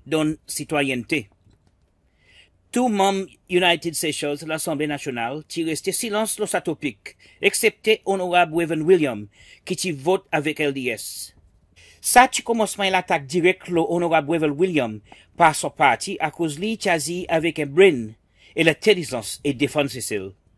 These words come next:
Tou sa ti en l atak dirèk lo nou mandalenn e lo pep sisilwa. Dani fò in enplike denbann pli gwo skandal koripchon dan l istwar sisil, United Sesil. Ki avan ti apel parti lepep e avan sa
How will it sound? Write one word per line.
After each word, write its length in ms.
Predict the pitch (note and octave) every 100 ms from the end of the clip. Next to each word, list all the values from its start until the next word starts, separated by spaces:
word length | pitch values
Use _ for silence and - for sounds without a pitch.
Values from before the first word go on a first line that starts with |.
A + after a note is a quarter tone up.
| _ _ _ -
Tou 160 | G#3+ G3+
sa 220 | G3+ F3+
ti 160 | - E3+
en 80 | D#3
l 40 |
atak 260 | - D#3 A#2
dirèk 400 | C3+ C#3 D3+ B2+
lo 140 | C3
nou 100 | B2+
mandalenn 560 | B2+ A#2 A2+ A#2 A2+ G2+ - _
e 140 | B2 A#2
lo 80 | A2
pep 240 | A#2+ G#2
sisilwa. 460 | - G2+ F2 E2+ - _ _ _ _
Dani 300 | E3 A#3 A#3+
fò 300 | - F3 F#3+
in 100 | G#3 F3
enplike 460 | - D#3+ - E3+
denbann 540 | E3+ D#3 C3 C#3 A3 G#3
pli 180 | E3+ F#3+
gwo 120 | F3 F3
skandal 400 | - D#3+ D3+ D3
koripchon 460 | C#3+ C3+ A#2 C#3+ C3+
dan 100 | A#2
l 40 |
istwar 280 | A2+ - G#2
sisil, 320 | F#2 F2+ E2+ - _ _ _ _ _ _ _ _ -
United 320 | G3+ G3+ G3
Sesil. 480 | - F3 - F3+ G3
Ki 160 | - G3
avan 260 | E3 D3 D#3+
ti 120 | E3
apel 180 | D#3 C#3+
parti 380 | F3 D3+ -
lepep 400 | C#3 - D3 F#3+ - _ _ _ _ -
e 140 | F3
avan 220 | G3+ F3
sa 300 | D#3+ F3+ G#3